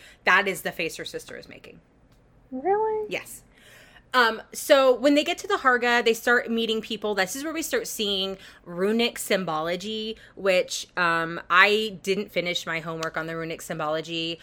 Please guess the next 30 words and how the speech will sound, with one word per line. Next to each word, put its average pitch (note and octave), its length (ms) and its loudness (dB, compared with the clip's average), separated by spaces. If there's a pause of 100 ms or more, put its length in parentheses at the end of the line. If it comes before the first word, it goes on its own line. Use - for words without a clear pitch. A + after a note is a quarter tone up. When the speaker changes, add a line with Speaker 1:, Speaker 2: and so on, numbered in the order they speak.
(140)
Speaker 1:
You F#3 240 -6
can G#3+ 180 -6
actually - 380 -2
look E3 200 -4
all F#3 100 2
the A#3+ 140 0
runes A#3+ 240 -2
up. G3+ 160 0
They're F3 120 0
all F3 140 0
real G3 260 2
runes. G#3+ 300 -4
They E3 120 -2
all E3+ 120 -2
mean D#3+ 240 -8
real F3 260 -2
things. E3 540 -6 (460)
Um, E3+ 480 0 (800)
but G3 260 6
then G#3 120 2
we A3+ 80 4
start A3+ 220 0
meeting G3+ 380 0
the F3 100 0
leaders E3+ 440 -4
of C#3+ 100 -8
the D#3+ 80 -8
cult D#3 380 -8
as D3+ 180 -12
well. D#3 380 -6